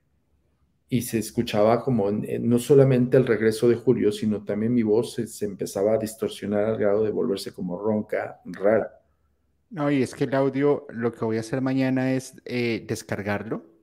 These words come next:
Speaker 1: Ujú.
Speaker 2: y lo voy a empezar también a, a pasar
Speaker 1: Sí.
Speaker 2: por diferentes filtros, porque, eh, no, pues, yo creo que podemos encontrar cosas interesantes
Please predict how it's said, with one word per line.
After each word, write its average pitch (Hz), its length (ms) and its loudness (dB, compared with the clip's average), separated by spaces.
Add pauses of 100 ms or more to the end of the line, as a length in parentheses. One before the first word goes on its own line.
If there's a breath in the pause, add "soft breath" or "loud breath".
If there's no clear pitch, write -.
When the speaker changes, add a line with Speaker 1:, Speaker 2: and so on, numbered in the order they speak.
(380)
Speaker 1:
Ujú. 110 280 -14
Speaker 2:
y 117 80 -4
lo 107 120 2
voy 101 120 4
a - 20 2
empezar 101 360 -4
también 107 420 -2
a, 110 240 -2
a - 180 -6
pasar 110 240 -4
Speaker 1:
Sí. 131 60 -2
Speaker 2:
por 110 160 -4
diferentes 110 480 -4
filtros, 123 500 -4 (760 soft breath)
porque, 107 1500 0 (840 soft breath)
eh, - 400 -16
no, 113 180 -12
pues, - 320 -12 (460)
yo 131 180 0
creo 160 200 2
que 143 140 -2
podemos 127 360 0
encontrar 113 420 -4
cosas 110 280 -6
interesantes 107 840 -4